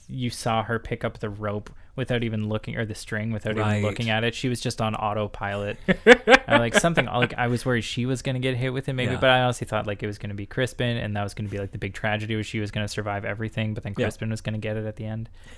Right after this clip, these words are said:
Speaker 1: when he came back with the
Speaker 2: <laughs>
Speaker 1: So, I mean, I wasn't wrong,
Speaker 2: It was
Speaker 1: but
Speaker 2: Chekhov's axe.
Speaker 1: Yeah.
Speaker 2: You knew it was going to come out at some point.
Speaker 1: Uh, the other thing I f-, well, the one that I forgot about was when Drake showed back up.
Speaker 2: Which is really great filmmaking in the sense that it reminds you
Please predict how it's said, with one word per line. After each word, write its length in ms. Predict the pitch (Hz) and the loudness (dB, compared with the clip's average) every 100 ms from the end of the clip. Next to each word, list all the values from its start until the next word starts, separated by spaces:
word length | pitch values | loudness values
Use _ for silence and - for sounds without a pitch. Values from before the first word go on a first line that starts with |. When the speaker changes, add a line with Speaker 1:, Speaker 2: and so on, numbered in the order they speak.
| - | -10
Speaker 1:
when 100 | 113 | -6
he 120 | 107 | -6
came 220 | 110 110 101 | -4 -4 -2
back 360 | 101 110 - - - | -2 -2 -4 -12 -6
with 240 | 110 - | -6 -4
the 140 | - - - - - | -6 -8 -12 -20 -20
Speaker 2:
<laughs> 340 | - - - - | -20 -20 -20 0
Speaker 1:
So, 160 | 143 | 4
I 120 | 139 | 4
mean, 100 | 147 | 4
I 60 | 135 | 6
wasn't 240 | 127 117 | 4 4
wrong, 240 | 101 113 123 | 2 4 4
Speaker 2:
It 40 | |
was 140 | 135 104 | 2 0
Speaker 1:
but 120 | 104 | 0
Speaker 2:
Chekhov's 420 | 131 - 107 - | 0 0 -2 -2
axe. 420 | - - - - - - | -6 -8 -8 -10 -14 -8
Speaker 1:
Yeah. 260 | 123 123 104 | 0 0 0
Speaker 2:
You 140 | 117 117 | -2 0
knew 240 | 127 127 | 2 2
it 40 | |
was 120 | 120 117 | 0 0
going 200 | 110 104 | -2 -2
to 60 | |
come 200 | - 107 | -2 -2
out 160 | 92 95 | 0 -2
at 100 | - | -2
some 220 | 107 95 | -2 -2
point. 400 | - 95 - - - - - 117 | -6 -8 -10 -14 -18 -16 -6 0
Speaker 1:
Uh, 140 | 113 | 0
the 140 | 117 | 4
other 160 | 123 135 | 2 2
thing 160 | 127 113 | 0 0
I 60 | |
f-, 240 | 107 - - | -2 -6 -6
well, 240 | 117 107 120 | -4 -4 -6
the 240 | 117 113 | -4 -2
one 220 | 110 117 | -2 -2
that 80 | 107 | 0
I 140 | 107 | 0
forgot 260 | - 107 98 | 0 -2 -2
about 160 | 101 101 | -2 -4
was 160 | 101 | -4
when 140 | 104 101 | -6 -4
Drake 240 | 101 107 | -4 -2
showed 200 | - 113 | -2 0
back 220 | 117 117 | 0 0
up. 220 | 123 123 - - | 0 -2 -6 8
Speaker 2:
Which 480 | 175 185 - - - - 170 | 10 10 6 2 0 4 6
is 160 | 151 | 8
really 140 | 196 185 | 8 8
great 180 | 127 | 6
filmmaking 480 | - 247 139 98 98 | 8 6 6 2 -2
in 80 | 98 | 0
the 80 | 95 | 0
sense 240 | 117 107 | 0 -2
that 140 | 117 110 | -4 -4
it 100 | 107 | 0
reminds 540 | 104 104 113 113 110 | 0 0 2 4 4
you 320 | 104 98 - | 4 2 -2